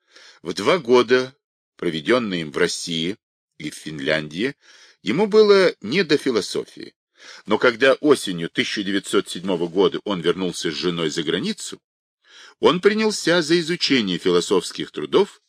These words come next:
и стал писать книгу против распроклятых махистов и против философской сволочи вообще. Поклонники недоумевали. Вздумал старик писать об ерунде, да еще в такое время,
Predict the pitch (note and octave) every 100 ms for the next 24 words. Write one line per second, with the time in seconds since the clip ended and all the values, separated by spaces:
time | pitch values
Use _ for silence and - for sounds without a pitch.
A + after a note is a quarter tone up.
0 | _ _ _ F#2+ - F#3+ A3+ E3+ - E3+
1 | - - A#2 E3 D3 D3+ - G#2 D#3+ -
2 | E3+ D#3+ - - A#2 - - F#2 - D#2
3 | A#2+ - C3+ - G#2+ A2 - - - C#2
4 | _ _ - - - G#2 - E3+ G#3 G2+
5 | - - G2 - C3+ F3+ - - D3 -
6 | E2 A#2 C3+ - - - - F#2 - -
7 | - B1 _ _ _ _ _ _ _ _
8 | _ - - - G2+ - G#2+ D#3 E3 -
9 | D3+ D#3 D#3 D#3+ F3+ F3 G2 C#2 - _
10 | _ _ _ - - D#2+ D2 G#2+ A#2+ C3+
11 | - G2 A2 - F#2 - F#2+ - - G2
12 | D2+ G#2+ G#2 A2 E2+ D#2 _ _ _ D#2+
13 | E2 - - G2+ A2 D3 C3+ F#2+ D2 A#1